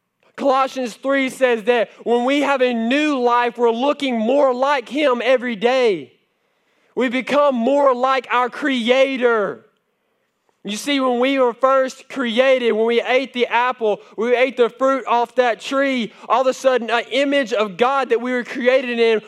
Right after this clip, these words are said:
was blurred. We could no longer see it for what it was. But then when we believe in Christ, that picture of Christ that's in you all of a sudden becomes more clear and more clear and more clear.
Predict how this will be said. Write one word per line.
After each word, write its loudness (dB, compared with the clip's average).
was 0
blurred. 0
We -4
could -6
no 2
longer 0
see -4
it -4
for 0
what 0
it 0
was. 0
But 0
then 0
when -2
we -2
believe 0
in -2
Christ, -2
that -2
picture -2
of 0
Christ -2
that's -8
in -2
you -4
all 2
of 2
a 0
sudden 0
becomes -2
more 0
clear -2
and 2
more 2
clear 0
and 0
more 2
clear. -2